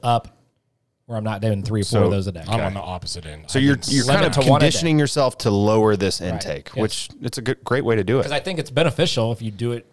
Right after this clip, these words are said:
Speaker 1: correctly. It's a
Speaker 2: Right.
Speaker 1: performance enhancing.
Speaker 2: So speaking of, you know, diets that are unsustainable, carnivore diet definitely being one.
Speaker 3: It's expensive.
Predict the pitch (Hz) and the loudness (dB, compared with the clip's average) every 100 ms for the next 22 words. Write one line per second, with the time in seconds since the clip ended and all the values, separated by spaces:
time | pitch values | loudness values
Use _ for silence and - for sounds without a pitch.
0 | - - 135 - 85 110 120 113 95 95 | -18 -10 -10 -10 -18 -12 -10 -10 -4 -2
1 | 92 139 113 139 151 147 135 107 117 165 | -2 -4 -6 -4 -4 -4 -6 -6 -6 -10
2 | 95 - - - - - 104 - 147 160 | -14 -20 -20 -20 -8 -2 -2 0 -2 0
3 | 147 127 117 104 90 - - _ - 101 | 0 2 2 0 -2 -12 -20 _ -2 0
4 | 90 107 107 104 - 95 95 98 101 92 | 2 0 0 -2 0 0 2 0 -2 -4
5 | - 101 90 78 76 80 - - - 110 | -4 -2 -2 -2 -2 -4 -6 -20 -18 -6
6 | - 156 156 123 113 104 101 101 - - | 0 2 2 2 2 2 2 0 -2 -8
7 | - 120 104 - 92 82 80 80 76 73 | -4 -2 -2 -2 -2 -2 -4 -6 -8 -8
8 | 76 - _ _ 82 123 - 110 - - | -8 -12 _ _ -8 -8 -8 -8 -8 -8
9 | 110 110 - 67 - | -8 -8 -10 -14 -18